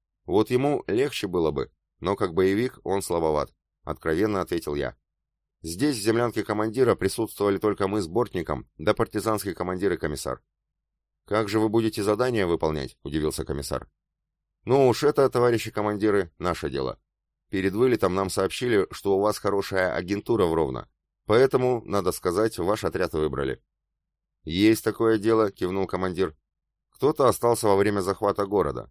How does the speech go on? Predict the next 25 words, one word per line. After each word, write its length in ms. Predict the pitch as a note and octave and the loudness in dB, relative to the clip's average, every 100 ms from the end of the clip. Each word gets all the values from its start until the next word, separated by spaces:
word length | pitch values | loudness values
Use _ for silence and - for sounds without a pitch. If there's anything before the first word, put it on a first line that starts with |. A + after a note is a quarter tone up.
| _ | _
кто-то 300 | - B2+ A#2+ | -4 -2 0
позже 300 | - G#2 F2+ | 0 0 0
появился, 580 | E2 E2+ D#2+ D2+ - B1 _ | 0 0 0 -2 -6 -12 _
но 160 | - F#2+ | -4 -2
люди 220 | F#2 F2+ | 0 -2
есть. 400 | E2 D#2+ C2+ - _ _ _ _ _ _ _ _ | -2 -2 -4 -12 _ _ _ _ _ _ _ _
Нам 240 | - G2+ A2+ | -2 0 2
нужно, 280 | C3+ G#2 F2+ | 0 0 -2
чтобы 320 | G2 F2+ G2 | 0 2 2
ваши 280 | G#2+ - G#2 | 2 0 -2
люди 280 | A#2 G#2+ | 0 0
понаблюдали 640 | F#2+ F2+ F#2 F2+ F#2+ A2+ A2 | 0 -2 -2 -4 -2 0 0
как 200 | F#2+ F2+ | -2 -4
следует 420 | G2 G2+ G2 F#2+ | -2 -2 2 0
за 120 | F2+ | 0
объектом, 480 | G2+ G2+ F#2 - A1+ _ | 0 0 0 -4 -10 _
хотя 340 | - F2+ A2+ | -4 0 2
бы 120 | A2 | 2
неделю, 380 | A2+ A2+ A#2 E2+ | 0 0 0 0
думаю. 420 | D2+ C#2+ C2+ A#1 - _ _ _ _ _ _ | 0 -4 -4 -8 -14 _ _ _ _ _ _
Тогда 300 | F#2 G#2 C3 | -2 0 2
появится 460 | B2 A#2+ A#2+ - | 4 4 2 0
хоть 160 | G2+ G2 | -4 -4
какая-то 460 | F#2+ - F2+ F#2 F#2 | -2 0 0 0 -2
информация». 680 | D#2+ D2+ C#2+ B1+ B1+ A1+ | -4 -4 -4 -6 -8 -10